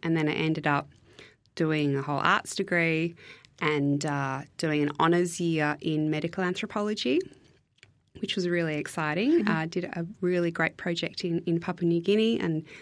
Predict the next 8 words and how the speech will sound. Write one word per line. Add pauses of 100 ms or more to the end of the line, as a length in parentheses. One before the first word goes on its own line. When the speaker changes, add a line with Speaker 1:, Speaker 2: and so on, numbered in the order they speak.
(140)
Speaker 1:
kind
of
got
a
taste
for
doing,
uh,